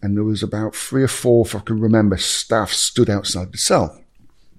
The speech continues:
I started going towards them. They went, "Call an ambulance. Please call an ambulance." And I don't know why I did it. I remember turning around as if to go to the office to find a telephone, to phone the comms and say, "We need an ambulance."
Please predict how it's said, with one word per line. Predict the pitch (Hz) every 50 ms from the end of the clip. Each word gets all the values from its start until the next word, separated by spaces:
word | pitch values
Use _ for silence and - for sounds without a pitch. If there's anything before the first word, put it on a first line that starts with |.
| - - - _ _ _ - _ - - - - - - - - - - - - - - - - -
I | 120 110
started | - - - - 160
going | 127 165 151 143 -
towards | - - 123 120 110 101
them. | - 98 98
They | 107 110
went, | 104 110 107 107 110 - - _
"Call | _ - - 131 123 123 123 131
an | 131
ambulance. | 135 139 147 135 113 90 87 82 82 - - - - - _ - _ _ _ _ _ _ _
Please | - - 135 120 101
call | - - - 123 113 107
an | 113 123
ambulance." | 135 131 110 95 90 85 80 -
And | - 98 113
I | 139
don't | - 180 175 -
know | - 160
why | - 185 170 165
I | 156
did | 127 - 160 120
it. | 101 85 95 - - _ - - _ _ - - - - - - - - - _ -
I | 113
remember | 117 147 151 139 -
turning | - - - 180 180 185 170 175 170
around | 160 135 151 156 139 95 78 95 95 - - _
as | - 101 101
if | - - -
to | -
go | 110 - 139
to | 120 - -
the | - - - -
office | 135 131 - - - - 95 - -
to | - - -
find | - - 131 131 131 123
a | 110
telephone, | - - - 131 135 127 - - - 87 98 98 101 107 -
to | - 110
phone | - - - 127 113 110
the | 101
comms | - - - 127 120 113 98 92 87 - -
and | 98
say, | - - 95 101 104 98 - -
"We | 110 110 117
need | 120 110 90
an | 113 120
ambulance." | 123 120 107 82 92 95 98 - -